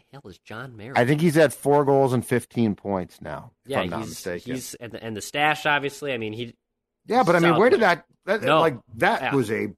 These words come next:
Speaker 2: big time snipe. That's a
Speaker 1: Big, big
Speaker 2: hell of
Speaker 1: shot.
Speaker 2: a shot.
Speaker 1: Big shot.
Speaker 2: Hell of a shot.
Speaker 1: Big time.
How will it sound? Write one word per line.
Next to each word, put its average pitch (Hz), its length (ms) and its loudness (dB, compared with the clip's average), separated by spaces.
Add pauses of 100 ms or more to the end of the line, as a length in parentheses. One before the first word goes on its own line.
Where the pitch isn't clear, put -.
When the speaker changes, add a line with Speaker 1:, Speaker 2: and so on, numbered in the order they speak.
(120)
Speaker 2:
big 240 280 0
time 120 260 -2
snipe. 180 520 0
That's - 200 -6
a - 60 -6
Speaker 1:
Big, 117 80 0
big - 80 -2
Speaker 2:
hell 277 340 2
of 160 60 0
Speaker 1:
shot. 127 80 -2
Speaker 2:
a 117 40 -4
shot. 156 540 -2 (140)
Speaker 1:
Big 107 140 -14
shot. - 140 -12
Speaker 2:
Hell 202 220 -4
of 143 120 -4
a 117 40 -6
shot. 117 340 -2
Speaker 1:
Big 110 220 -12
time. - 160 -18